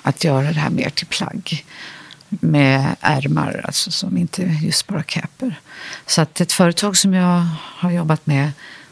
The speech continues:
och gjort just nya filtar i kashmir och lammull,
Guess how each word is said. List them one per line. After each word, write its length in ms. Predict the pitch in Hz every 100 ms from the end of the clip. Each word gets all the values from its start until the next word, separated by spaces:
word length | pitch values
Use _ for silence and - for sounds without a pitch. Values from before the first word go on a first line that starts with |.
| -
och 140 | 196 165
gjort 400 | 156 - - -
just 280 | - 160 -
nya 400 | 185 151 151 151
filtar 600 | - 175 147 - - 101
i 100 | 160
kashmir 580 | - 156 - 151 127 165
och 60 | 170
lammull, 540 | 175 160 170 185 180